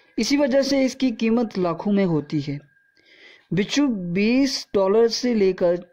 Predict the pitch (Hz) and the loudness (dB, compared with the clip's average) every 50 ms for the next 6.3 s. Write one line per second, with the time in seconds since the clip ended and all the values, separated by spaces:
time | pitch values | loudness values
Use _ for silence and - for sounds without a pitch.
0 | _ _ _ _ _ - - 233 220 214 220 240 240 233 - - 240 233 240 226 | _ _ _ _ _ -8 -2 -2 0 0 0 -2 -4 -4 -2 0 2 2 2 2
1 | 202 190 175 175 185 196 185 190 - 196 196 196 196 - - 180 165 175 170 165 | 2 2 2 2 2 2 0 0 -2 -2 -2 -2 -4 -8 -10 -4 -2 -2 -2 0
2 | 180 196 185 175 170 156 151 156 165 147 - - 151 143 143 151 170 160 _ _ | 0 0 0 2 0 0 0 -2 -4 -6 -6 -4 -4 -4 -4 -4 -6 -10 _ _
3 | _ _ _ _ - _ _ _ - - _ _ - 180 226 269 240 285 277 277 | _ _ _ _ -20 _ _ _ -20 -20 _ _ -4 0 0 0 2 2 2 2
4 | 262 269 - 269 262 262 - 233 214 208 - - 214 220 240 254 254 - - _ | 0 0 0 0 0 0 -2 -4 -4 -4 -2 0 0 2 2 0 -2 -6 -20 _
5 | _ _ _ - 220 220 226 233 214 208 196 196 202 185 - 220 202 202 185 165 | _ _ _ 0 2 2 4 4 4 2 2 2 0 0 0 0 0 0 0 0
6 | - 175 160 151 139 135 | -2 -2 0 0 0 -2